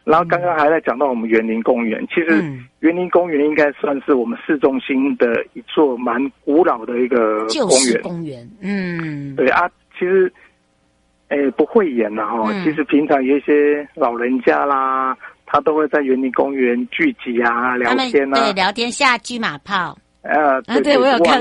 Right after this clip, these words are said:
Speaker 2: 到。
Speaker 1: 哇，那你真的，你都，你都有观察到，
Speaker 2: <laughs>
Speaker 1: 你真的有观察到。
Speaker 2: 嗯，对。有时候在，可是他们很可爱呢，他也不会因为你，你很好奇，然后对你白眼，不会哦。
Speaker 1: 嗯。
Speaker 2: 嗯，他有时候还会说：“哦，你，你看有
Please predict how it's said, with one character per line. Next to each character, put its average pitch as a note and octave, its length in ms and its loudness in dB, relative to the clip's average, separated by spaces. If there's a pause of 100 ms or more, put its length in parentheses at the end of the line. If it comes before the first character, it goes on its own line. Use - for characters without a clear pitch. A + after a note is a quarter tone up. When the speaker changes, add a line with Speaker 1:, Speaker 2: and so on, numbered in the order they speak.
Speaker 2:
到。 B3 120 2
Speaker 1:
哇， - 20 4
那 - 60 6
你 - 80 -4
真 D3 180 0
的， C#3 80 -4
你 B2 160 0
都， B2 120 0
你 C3 160 0
都 D3+ 160 2
有 A#2 60 -4
观 C3 220 -2
察 A2 180 -6
到， A#2 160 0
Speaker 2:
<laughs> A2 60 -6
Speaker 1:
你 A#2 60 -6 (100)
真 - 140 0
的 - 60 2
有 - 100 -2
观 - 220 -2
察 G#3 160 -2
到。 A#2 140 -2
Speaker 2:
嗯， - 40 -8 (220)
对。 A#3+ 80 -6
有 C4+ 40 -2
时 C#4 80 -6
候 F#4+ 100 0
在， - 180 2
可 D4 160 4
是 G4 120 0
他 G4+ 140 2
们 F#4+ 120 2
很 F#4 80 -4
可 C#4 200 2
爱 E4+ 260 4
呢， B3+ 420 0
他 F4 140 0
也 E4 120 2
不 A3+ 120 -10
会 E4+ 140 0
因 E4 120 -2
为 E4+ 100 0
你， A#3+ 100 -2 (160)
你 A#3+ 160 -6
很 A3+ 160 -6
好 D4 200 0
奇， A3+ 200 -10
然 A3 160 -2
后 C#4+ 180 0
对 C#4+ 160 -4
你 G#3+ 140 -4
白 F#3 240 -2
眼， G3 180 -4
不 F#3 220 -6
会 G#3+ 200 -2
哦。 E3 260 -4 (300)
Speaker 1:
嗯。 C#4+ 540 -2
Speaker 2:
嗯， B3 240 -8
他 D4+ 140 -6
有 C4 140 -4
时 B3+ 100 -6
候 C#4 60 0
还 C4+ 80 0
会 C#4 60 -2
说 C4 200 -4
：“哦， F4 200 6
你， F4 160 -2
你 G4+ 200 -4
看 G4+ 280 6
有 E4+ 80 -4